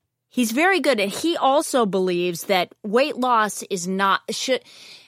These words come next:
li-, weight loss has been made to be, like, if you wanna eat healthy, you better have some money because, you know, he wants to prove that you can, that people on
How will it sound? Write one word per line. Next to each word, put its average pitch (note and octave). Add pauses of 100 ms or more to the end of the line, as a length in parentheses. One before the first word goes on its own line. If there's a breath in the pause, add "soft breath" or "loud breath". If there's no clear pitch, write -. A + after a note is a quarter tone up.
(140 loud breath)
li-, C4
weight C#4
loss E4+
has A#3
been G#3
made G#3+
to G#3+
be, F#3+
like, F#3
if G3+
you B3
wanna C#4
eat B3
healthy, A#3
you F#3+
better A#3+
have A#3
some A#3
money A3+
because, F3+
you G#3+
know, F3+
he C4+
wants A#3+
to F#3+
prove G#3
that F3
you G3
can, F3 (500 loud breath)
that G3+ (500)
people A#3
on F#3